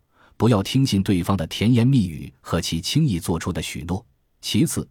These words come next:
要对自己正确定位，确定满足自己发展的条件，并对陌生人的邀请保持高度的戒备心，不要轻信他人。再次，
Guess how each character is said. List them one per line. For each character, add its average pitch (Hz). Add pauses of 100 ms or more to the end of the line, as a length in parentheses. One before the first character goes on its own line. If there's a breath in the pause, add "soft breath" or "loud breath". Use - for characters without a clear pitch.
(280 soft breath)
要 98
对 95
自 95
己 76
正 110
确 -
定 85
位， 90 (300)
确 107
定 95
满 80
足 95
自 98
己 73
发 -
展 80
的 -
条 76
件， - (440)
并 104
对 98
陌 107
生 113
人 95
的 90
邀 104
请 87
保 78
持 82
高 117
度 82
的 80
戒 85
备 78
心， 107 (180)
不 104
要 85
轻 113
信 78
他 -
人。 71 (360)
再 95
次， -